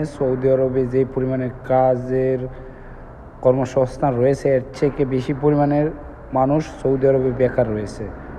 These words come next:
বিশেষ করে সৌদি আরবে বর্তমান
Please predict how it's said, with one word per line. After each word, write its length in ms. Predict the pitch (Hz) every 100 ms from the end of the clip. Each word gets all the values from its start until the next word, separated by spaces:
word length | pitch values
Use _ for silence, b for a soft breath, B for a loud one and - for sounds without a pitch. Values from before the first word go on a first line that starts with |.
| - - - - - - -
বিশেষ 280 | - 156 151
করে 320 | - 160 156 156 156 170 - - 170
সৌদি 380 | - 151 156 147
আরবে 340 | 151 147 139 143 190 139
বর্তমান 560 | 127 - 143 143 139